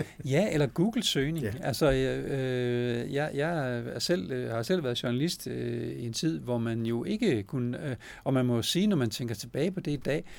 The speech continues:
Speaker 2: så må man sige, hvordan kunne det overhovedet lade sig gøre at indsamle informationer?
Speaker 1: Helt vildt.
Speaker 2: Ja.
Speaker 1: Jamen, jeg er enig. Og det var telefonsamtaler og breve og ikke mails. <laughs> Det er rigtigt. Så fremtiden, den tager I fat i nu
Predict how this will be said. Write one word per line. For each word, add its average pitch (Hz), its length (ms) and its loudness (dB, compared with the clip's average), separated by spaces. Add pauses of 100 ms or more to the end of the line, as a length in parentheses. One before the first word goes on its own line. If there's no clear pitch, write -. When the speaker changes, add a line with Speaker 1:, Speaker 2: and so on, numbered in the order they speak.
(100)
Speaker 2:
så - 80 -6
må - 20 0
man 131 60 -2
sige, 147 100 -2
hvordan 185 240 0
kunne 196 100 0
det 151 80 2
overhovedet 143 440 0
lade - 120 -2
sig - 100 -6
gøre 139 400 -2
at 120 80 0
indsamle 139 380 -4
informationer? 117 680 -6
Speaker 1:
Helt 110 180 -10
vildt. - 280 -12 (100)
Speaker 2:
Ja. 180 140 4 (320)
Speaker 1:
Jamen, 127 160 -4
jeg 120 80 -2
er 110 60 0
enig. 127 280 -2 (400)
Og 107 80 -10
det 107 100 -8
var 104 60 -8
telefonsamtaler 113 840 -4
og 95 140 -8
breve 117 420 -2
og 101 200 -10 (220)
ikke 113 220 -6
mails. 104 440 -4 (220)
<laughs> 120 80 -8 (840)
Det 98 100 -10
er 90 40 -10
rigtigt. 95 300 -14 (840)
Så 120 320 -6
fremtiden, 143 640 -2 (260)
den 139 120 -2
tager 131 240 -2
I 131 40 -6
fat 117 240 -2
i 123 100 -4
nu 107 220 -4